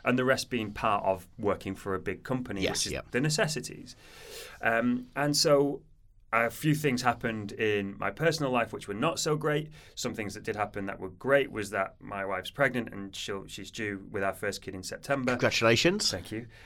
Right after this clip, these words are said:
Speaker 1: And so all of those things came to me, and, and I kind of came to a realization over the last six months that at some point I'm gonna have to, um, make a decision that defines the rest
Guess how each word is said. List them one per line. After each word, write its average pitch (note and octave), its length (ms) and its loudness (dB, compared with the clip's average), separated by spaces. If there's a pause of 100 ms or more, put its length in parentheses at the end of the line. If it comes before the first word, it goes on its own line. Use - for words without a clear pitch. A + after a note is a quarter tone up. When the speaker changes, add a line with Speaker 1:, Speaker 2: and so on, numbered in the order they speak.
(260)
Speaker 1:
And A#2+ 240 4
so B2+ 500 6 (120)
all E3 180 6
of C#3 100 4
those C#3+ 200 4
things B2+ 280 0
came B2 360 0
to A#2 180 -2
me, A2 300 -4 (1080)
and, C3+ 180 4
and C3 160 2
I B2+ 60 2
kind C3 280 0
of - 80 -8
came C#3+ 340 0
to C#3 120 0
a B2+ 40 2
realization A#2 580 2
over G#2+ 140 -2
the G2+ 60 -2
last G2 220 -2
six - 220 -6
months F#2 300 -2
that F#2 300 0 (340)
at A2+ 100 -2
some D3 340 6
point G#2 480 2 (100)
I'm G#2 180 0
gonna G#2 220 0
have A2 400 -4
to, F2+ 360 -6 (440)
um, G2 340 0
make G#2+ 200 -2
a G#2+ 40 -10
decision G2 500 -2
that F#2+ 200 -6
defines F#2+ 440 -4
the G2 120 -8
rest - 360 -6